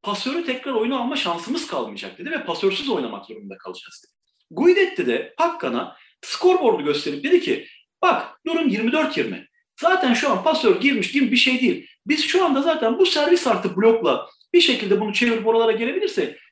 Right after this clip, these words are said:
yani sa-, zaten pasöre ihtiyacımız yok. Ha, zaten çevirip rakibe bir sayı verdiğimiz zaman pasörü aldın almadın bunu konuşmamıza gerek kalmayacak" anlamında, e, hareketler yaptı. Bunu izah etmeye çalıştı.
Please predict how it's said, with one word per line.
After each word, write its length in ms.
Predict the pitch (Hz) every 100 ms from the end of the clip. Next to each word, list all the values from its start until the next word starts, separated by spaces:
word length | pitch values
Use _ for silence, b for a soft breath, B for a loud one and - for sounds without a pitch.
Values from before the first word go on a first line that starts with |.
| -
yani 200 | 180 349
sa-, 560 | 349 349 - 349 339 349
zaten 380 | 381 302 277 294
pasöre 260 | 285 294
ihtiyacımız 500 | 277 - 285 254 269
yok. 180 | 254 - B _
Ha, 100 | -
zaten 420 | 135 330 370 311
çevirip 460 | - 262 269 254 196
rakibe 300 | 240 240 220
bir 60 | -
sayı 260 | - 190
verdiğimiz 400 | 151 139 135 139
zaman 280 | 156 247 370 - _ -
pasörü 320 | 339 330 262
aldın 340 | 254 277 277
almadın 340 | 254 220 240 349
bunu 180 | 349 339
konuşmamıza 420 | 330 294 302 294
gerek 340 | 254 247 277 -
kalmayacak" 720 | 262 311 294 196 123 - -
anlamında, 720 | 254 262 208 180 185 320 349 - _ _ _ _
e, 220 | 180 190
hareketler 680 | 170 214 233 240 254 285 277
yaptı. 280 | 185 139 143
Bunu 120 | 185
izah 340 | 190 180 233 202
etmeye 260 | - 123 113
çalıştı. 480 | 123 117 - 175